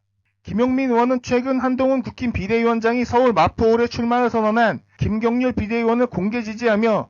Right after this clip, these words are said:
구설수에 오른 데 대해 우리도 저렇게 쉽게 사전양이 없이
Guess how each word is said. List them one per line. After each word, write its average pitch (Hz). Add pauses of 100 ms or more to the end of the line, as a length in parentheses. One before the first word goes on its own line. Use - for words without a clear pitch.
구설수에 240
오른 220
데 233
대해 202 (340)
우리도 262
저렇게 254
쉽게 262
사전양이 269
없이 208